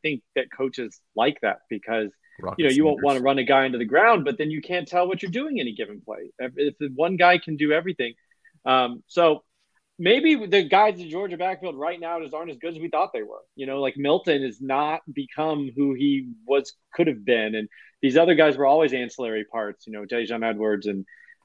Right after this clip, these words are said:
Speaker 1: and, uh, McIntosh. So maybe they just don't have that guy, and that's why they're doing this horrible split. I mean, I was looking at the game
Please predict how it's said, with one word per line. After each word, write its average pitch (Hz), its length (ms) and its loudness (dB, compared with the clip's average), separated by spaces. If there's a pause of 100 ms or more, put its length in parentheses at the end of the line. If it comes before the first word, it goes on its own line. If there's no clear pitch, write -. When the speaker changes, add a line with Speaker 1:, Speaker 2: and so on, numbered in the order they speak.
Speaker 1:
and, 107 340 -2
uh, 101 160 4
McIntosh. 107 680 0
So 120 160 -4
maybe 127 300 4
they 143 120 6
just 135 160 0
don't 135 160 0
have 127 260 -2
that 127 200 2
guy, 127 200 4
and 120 100 -4
that's 120 180 -6
why 120 140 0
they're 117 100 0
doing 120 240 -2
this 107 180 -6
horrible 143 520 2
split. 123 360 0
I 117 60 0
mean, 120 140 -2
I 135 80 4
was 131 120 2
looking 127 280 -4
at 104 60 -8
the 107 120 -6
game 120 320 -2